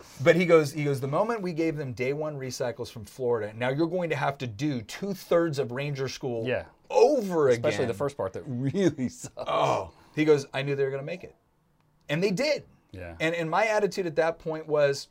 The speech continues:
Speaker 1: "Welcome to the club, man."
Speaker 2: Yeah, for sure.
Speaker 1: Uh, 'cause the standard is just that. It's a standard. If
Speaker 2: Yeah.
Speaker 1: you meet it,
Speaker 2: Yeah.
Speaker 1: then you meet it. And, and that doesn't detract from anybody else. But that's,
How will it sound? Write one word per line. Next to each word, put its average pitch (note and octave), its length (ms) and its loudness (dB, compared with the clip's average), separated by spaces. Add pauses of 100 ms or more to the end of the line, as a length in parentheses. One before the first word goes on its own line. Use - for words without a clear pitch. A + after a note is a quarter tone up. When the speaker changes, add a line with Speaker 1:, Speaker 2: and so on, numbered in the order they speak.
(140)
Speaker 1:
"Welcome D#3 280 2
to E3 60 -12
the D3+ 80 -6
club, C3+ 280 -4
man." G2+ 280 -18 (100)
Speaker 2:
Yeah, A2 240 -2
for G#2+ 140 -8
sure. F#3 220 -8 (220)
Speaker 1:
Uh, C#3 100 -6 (500)
'cause D3+ 160 0
the C#3+ 80 -4
standard G#3 420 2
is D3 120 -2
just C#3+ 200 -2
that. C#3 180 2
It's B2+ 120 0
a G#2+ 60 -8
standard. B2 460 -6
If G2+ 80 -8
Speaker 2:
Yeah. - 140 -2
Speaker 1:
you - 60 -4
meet D3 240 -4
it, - 160 -6
Speaker 2:
Yeah. D3+ 180 -6 (400)
Speaker 1:
then F3 120 0
you A#3 100 0
meet B3 280 0
it. - 280 -6
And, D#3 160 -6
and E3+ 200 -6
that G3+ 140 4
doesn't E3+ 480 -4
detract F#3 680 -2
from D3 280 -6
anybody C#3+ 400 0
else. G3+ 420 -4 (1200)
But D3+ 160 4
that's, - 380 10